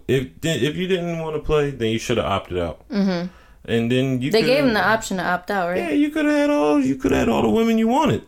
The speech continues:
Speaker 1: at that point in time, but you opted in, so that means that you accepted the rules of what's, of what's coming with this. Like, you accepted that. Now you trying to sneak people in? Like, yeah, we're gonna get rid of you.
Speaker 2: I felt,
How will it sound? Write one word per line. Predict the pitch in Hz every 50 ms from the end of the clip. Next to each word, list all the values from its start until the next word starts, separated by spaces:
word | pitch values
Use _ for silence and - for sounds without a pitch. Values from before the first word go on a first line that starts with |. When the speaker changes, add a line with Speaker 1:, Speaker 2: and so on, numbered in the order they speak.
| - -
Speaker 1:
at | - 110 104 -
that | 135 - - -
point | - 143 131 131
in | 131
time, | 127 143 139 147 151 156 151
but | 147 156 156 151 - - - - - - - - -
you | 113 127 135
opted | 139 143 147 143 147 147 151
in, | 196 214 190 -
so | - 135
that | 123 135 139 139
means | 143 139 139 135 131 131 120 110
that | - 117 113 110
you | 110 120 127 123
accepted | 120 120 - 139 127 127 - 117 104
the | 95 110
rules | 98 98 127 151 160 156 139 120 117 - - - - - - - - - - -
of | - - 107 104
what's, | 110 123 123 120 - - -
of | - - - 90 104 104 107
what's | 123 123 -
coming | - 170 180 180 156 123
with | 107 101 -
this. | 101 95 92 85 -
Like, | 92 90 90 85
you | 87 95 107 107
accepted | 104 95 - - 127 127 127 - 95 85
that. | 92 90 87 87 - - - - - - - - - - - -
Now | - - 85
you | 98 101 101 95
trying | - 110 104 104
to | 98 98
sneak | - - 107 110 104 -
people | 113 113 110 98 104 104 113
in? | 131 147 156 160 160 156 -
Like, | 147 156 156 160 165
yeah, | 175 196 196
we're | 117 95 92
gonna | - - 107 104
get | 110 104
rid | 92 117 151 147
of | 107
you. | 87 85 82 - - - - -
Speaker 2:
I | - 185
felt, | 185 - 208 190 170 -